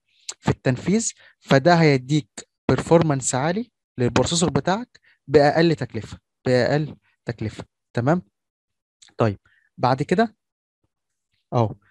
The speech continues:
قال لك ده كده م-، مثال بسيط arithmetic example، اللي هو مثلًا ده كده كود مكتوب بالايه؟ كود مكتوب بالسي. تمام؟ قال لك اف بتساوي جي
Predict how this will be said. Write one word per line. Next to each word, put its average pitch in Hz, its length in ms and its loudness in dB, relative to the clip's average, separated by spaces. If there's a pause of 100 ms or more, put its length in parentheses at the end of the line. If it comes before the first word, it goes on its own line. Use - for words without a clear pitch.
(240)
قال 185 140 6
لك 175 100 6
ده 180 140 2
كده 202 380 2
م-، 156 260 -2
مثال 165 260 2
بسيط 180 320 -2
arithmetic 147 640 -2
example، 127 460 -2 (460)
اللي 143 100 4
هو 165 60 4
مثلًا 170 280 0
ده 165 80 2
كده 170 200 0
كود 180 280 2
مكتوب 165 360 0
بالايه؟ 156 360 0 (580)
كود 160 260 2
مكتوب 156 460 0 (240)
بالسي. 131 480 -4 (560)
تمام؟ 151 240 2
قال 165 200 -4
لك - 260 -2
اف - 340 -8 (140)
بتساوي 160 600 -2 (200)
جي 131 420 -2